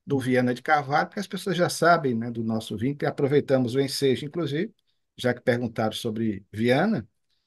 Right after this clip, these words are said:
pra fazer uma abordagem histórica e também espiritual da trajetória do nosso Viana de Carvalho através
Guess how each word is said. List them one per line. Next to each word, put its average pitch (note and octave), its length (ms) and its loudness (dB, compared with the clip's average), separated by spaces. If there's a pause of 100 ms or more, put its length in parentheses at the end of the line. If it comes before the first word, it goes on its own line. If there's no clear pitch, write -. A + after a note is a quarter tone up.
(500)
pra C#3 500 6
fazer C#3 600 0 (440)
uma C3 180 0
abordagem C3+ 1120 0 (180)
histórica C#3 920 0 (400)
e B2 80 -6
também C3 400 2
espiritual C3 880 0 (600)
da G#2 260 -2
trajetória B2 640 2
do A2 120 -2
nosso G#2+ 280 -2
Viana A2 200 0
de G#2 80 -10
Carvalho B2 420 -2
através C3 600 -4